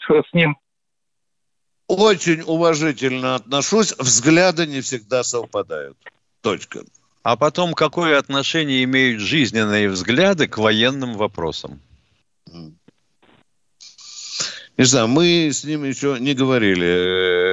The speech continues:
Speaker 2: кому и какие больше дамы нравятся, кому
Speaker 3: Если
Speaker 2: длинноногие,
Speaker 3: дан приказ
Speaker 2: да,
Speaker 3: ему
Speaker 2: кому
Speaker 3: на запад, ей в другую сторону,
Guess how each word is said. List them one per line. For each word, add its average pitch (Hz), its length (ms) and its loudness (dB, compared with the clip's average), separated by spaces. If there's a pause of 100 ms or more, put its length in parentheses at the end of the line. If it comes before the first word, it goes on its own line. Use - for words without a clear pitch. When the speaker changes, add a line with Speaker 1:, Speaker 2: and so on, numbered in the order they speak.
(580)
Speaker 2:
кому 127 280 -2
и 120 60 -4
какие 113 320 0
больше 101 360 -2
дамы 92 340 0
нравятся, 85 540 -4
кому 113 80 2
Speaker 3:
Если 151 320 2
Speaker 2:
длинноногие, 151 320 -2
Speaker 3:
дан 127 80 -10
приказ 139 580 -2
Speaker 2:
да, 135 100 -8
Speaker 3:
ему 147 100 -6
Speaker 2:
кому 139 160 -10
Speaker 3:
на 131 140 -2
запад, 113 460 -2
ей 123 240 -2
в 98 100 -8
другую 117 500 0
сторону, 143 680 -2